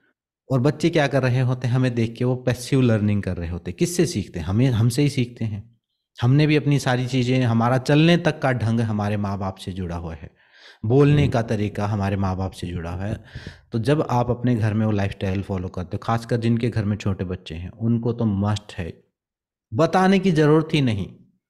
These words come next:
अगर मैं सारा दिन क्लास लेता हूँ, मैं exercise करता हूँ, तो मेरा बेटा पूरे दिन उछल कूद करके कभी यहाँ लटक रहा है, कभी कुछ रस्सी कूद रहा है, कभी कहीं कुछ कर रहा है, कभी उस,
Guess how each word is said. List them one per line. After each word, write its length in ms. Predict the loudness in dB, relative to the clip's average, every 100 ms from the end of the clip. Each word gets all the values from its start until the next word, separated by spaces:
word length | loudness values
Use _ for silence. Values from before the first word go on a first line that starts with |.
| _ _ _ _ _ -2
अगर 160 | 2
मैं 120 | 2 4
सारा 200 | 4 4
दिन 160 | 2
क्लास 320 | 2 2 2
लेता 240 | 0 0 0
हूँ, 80 | 0
मैं 80 |
exercise 360 | -2 -2 -2 -2
करता 280 | -2 -2 -2
हूँ, 80 | 0
तो 60 |
मेरा 140 | 0 2
बेटा 260 | 2 0
पूरे 200 | 2 2
दिन 180 | 2 0
उछल 240 | 0 -2
कूद 260 | 0 0 0
करके 300 | 0 -2 -2
कभी 260 | -2 2 2
यहाँ 180 | 2
लटक 320 | 2 0 0 0
रहा 120 | 0
है, 80 | 0
कभी 160 | -4 -4
कुछ 240 | -4 -2
रस्सी 280 | -4 -2 -4
कूद 260 | -2 -4
रहा 80 | -2
है, 60 | -2
कभी 200 | -2 -4
कहीं 300 | -2 0 0
कुछ 200 | -2 -4
कर 180 | -4 -2
रहा 100 | -4
है, 80 |
कभी 200 | -4 -6
उस, 260 | -4 -6